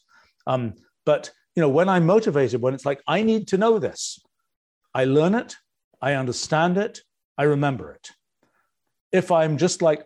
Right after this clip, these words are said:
"I'm gonna abstractly learn this," I'm just really bad at that.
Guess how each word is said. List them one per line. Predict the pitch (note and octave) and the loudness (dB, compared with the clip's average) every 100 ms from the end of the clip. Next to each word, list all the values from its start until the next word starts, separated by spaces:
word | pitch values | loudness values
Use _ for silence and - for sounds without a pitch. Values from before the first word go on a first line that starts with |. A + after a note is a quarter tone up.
| - | -2
"I'm | F#3 | 0
gonna | G#3+ G#3 | 2 0
abstractly | E3 F3 - - E3 - C#3 | -2 -6 -6 -6 -6 -2 0
learn | B2+ B2 A2 | 2 2 0
this," | E2 D2+ - - - _ _ _ _ _ _ _ _ - | -8 -12 -12 -12 -16 _ _ _ _ _ _ _ _ -2
I'm | G3 A#3+ | 0 0
just | C#3 A#2+ - | -2 -6 -8
really | B2 A2+ G3+ G3+ | -8 0 2 2
bad | B2 B2 F#3 F3+ | 0 -2 -2 -6
at | F#2+ | -10
that. | - - - - | -14 -18 -18 -20